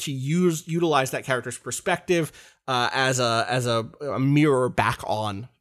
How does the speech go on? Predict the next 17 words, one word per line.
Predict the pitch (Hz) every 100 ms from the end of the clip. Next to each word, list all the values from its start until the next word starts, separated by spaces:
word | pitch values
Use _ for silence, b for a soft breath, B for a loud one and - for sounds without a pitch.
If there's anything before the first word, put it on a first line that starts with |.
| _ -
power | 117 104 92
and | 95
privilege. | 175 165 95 -
So |
it's | 117
not | 104
like | 120
it | 135 -
can't | 120 -
be | 104
done. | 110 110 95 - B B -
But | 143
I, | 151 -
I, | - 160 - -
I, | 151 147 -
every | 180 185 196 202
time | 170 165 160 143 127